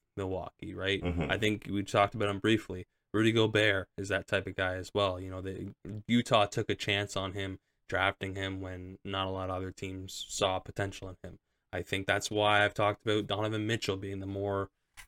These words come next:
Speaker 1: um, the smarter decision to trade, because Donovan will leave you. I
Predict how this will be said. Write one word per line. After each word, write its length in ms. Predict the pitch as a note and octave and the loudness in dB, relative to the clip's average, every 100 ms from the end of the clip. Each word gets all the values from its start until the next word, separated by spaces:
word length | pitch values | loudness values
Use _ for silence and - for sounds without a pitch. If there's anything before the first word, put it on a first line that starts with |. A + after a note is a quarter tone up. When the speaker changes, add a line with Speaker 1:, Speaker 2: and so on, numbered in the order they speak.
| - - | -12 -8
Speaker 1:
um, 580 | F2+ F2+ F2+ F2+ F#2 - - | -6 -8 -8 -12 -14 -16 -10
the 120 | G2 | -4
smarter 400 | - B2 B2 A#2 | 2 6 6 6
decision 500 | A#2 G2+ A2+ G#2 G2 | 4 4 4 2 0
to 80 | G2 | -6
trade, 420 | - - F#2+ F2 F#2 | -4 -2 -2 -2 -8
because 320 | - F#2 F2 | -6 -6 0
Donovan 420 | G#2 A2+ G#2+ G2+ | 4 4 4 2
will 200 | G#2 G2 | 2 2
leave 180 | F#2 F2+ _ | -4 -14 _
you. 40 | _ | _
I 40 | _ | _